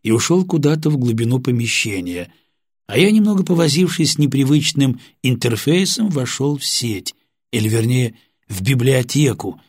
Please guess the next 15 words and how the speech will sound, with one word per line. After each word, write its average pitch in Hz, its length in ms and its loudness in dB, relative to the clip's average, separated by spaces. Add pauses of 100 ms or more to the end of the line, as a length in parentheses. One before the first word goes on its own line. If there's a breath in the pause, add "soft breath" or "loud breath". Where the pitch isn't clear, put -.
(220 soft breath)
как 113 220 -6
у - 20 -2
них 101 220 -4
здесь 95 260 -6
называлось, 110 680 -2 (320)
виртуальное 98 760 -4
пространство. - 760 -8 (880)
Через 113 280 -2
пару 175 240 2
минут 156 340 2
я 156 60 4
убедился, 151 680 0 (260 loud breath)
что - 220 -4
данная 143 560 2
сеть 170 420 -2